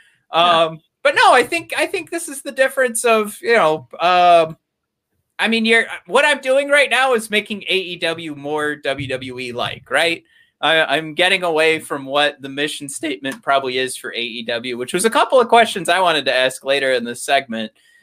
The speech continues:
Speaker 2: But Mike, who, who are your three wrestlers? I'm, I'm assuming you're not taking Punk,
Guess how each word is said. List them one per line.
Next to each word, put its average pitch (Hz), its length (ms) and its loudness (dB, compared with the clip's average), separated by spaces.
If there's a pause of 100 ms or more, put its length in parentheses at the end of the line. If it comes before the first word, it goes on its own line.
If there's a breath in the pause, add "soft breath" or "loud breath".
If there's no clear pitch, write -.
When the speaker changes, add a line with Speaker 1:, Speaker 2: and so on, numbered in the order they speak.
(200 soft breath)
Speaker 2:
But 175 260 4
Mike, 226 240 2
who, 262 300 -4
who 269 120 0
are 262 140 8
your 220 320 2
three 160 300 -8
wrestlers? 117 560 -4
I'm, 143 160 -8
I'm 175 160 -8
assuming 214 400 -4
you're 190 120 -2
not 180 220 0
taking 180 340 -4
Punk, 170 380 -2